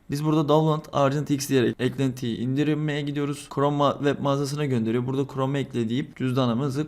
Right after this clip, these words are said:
Chrome'a ekliyoruz. Uzantı ekle diyoruz. Buradan gördüğünüz gibi şu an Chrome'a eklendi. Bunu sağ tık yapıp sabitle diyoruz. Brave'e sabitledik şu an. Ben Brave'i kullanıyorum. Chrome'da da aynı mantık. Argent X'e tıklıyoruz biz burada.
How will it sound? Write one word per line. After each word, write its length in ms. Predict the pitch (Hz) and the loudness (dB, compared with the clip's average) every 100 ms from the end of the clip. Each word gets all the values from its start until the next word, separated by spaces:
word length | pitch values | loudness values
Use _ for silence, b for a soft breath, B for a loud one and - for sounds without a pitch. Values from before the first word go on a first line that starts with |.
| - | -2
Chrome'a 260 | 135 120 | -2 0
ekliyoruz. 400 | 113 117 147 143 | -2 0 -2 -2
Uzantı 380 | 127 131 131 131 | -2 -2 -2 -4
ekle 280 | 110 - 110 | -4 -4 -2
diyoruz. 300 | 113 135 127 | -2 -2 -2
Buradan 360 | 123 127 135 139 - | -2 -2 -2 -6 -6
gördüğünüz 520 | 135 139 147 156 156 | -2 0 2 2 0
gibi 140 | 131 147 | -2 -4
şu 160 | - | 0
an 140 | 123 123 | 0 0
Chrome'a 340 | 131 131 120 | -2 -2 -2
eklendi. 500 | 117 135 131 131 - B B - | -2 0 0 -2 -6 B B -8
Bunu 140 | 143 | -4
sağ 300 | 147 156 151 | -2 2 2
tık 200 | 151 151 | 2 -4
yapıp 280 | 123 120 160 156 - | -2 0 -2 -4 -10
sabitle 540 | - 139 143 147 147 | 2 2 2 0 0
diyoruz. 340 | 135 151 156 | 0 -2 -4
Brave'e 320 | 131 131 131 151 | 0 2 2 0
sabitledik 600 | 139 131 127 131 123 120 | 0 0 0 0 -2 0
şu 120 | 127 | -2
an. 120 | 135 | 2
Ben 200 | 127 120 | 2 4
Brave'i 260 | 120 123 127 | 4 2 0
kullanıyorum. 520 | 131 123 113 113 160 | 0 2 2 0 -2
Chrome'da 320 | 143 143 147 143 | 0 2 2 4
da 80 | |
aynı 200 | 120 117 | 4 4
mantık. 420 | 107 107 107 - - | 2 0 -2 -6 -4
Argent 380 | 135 139 156 160 | 0 2 0 0
X'e 240 | 156 160 | -2 -2
tıklıyoruz 460 | 160 156 156 151 139 | -4 -2 2 2 0
biz 180 | 135 131 | -4 -2
burada. 360 | 131 135 139 | 0 0 -2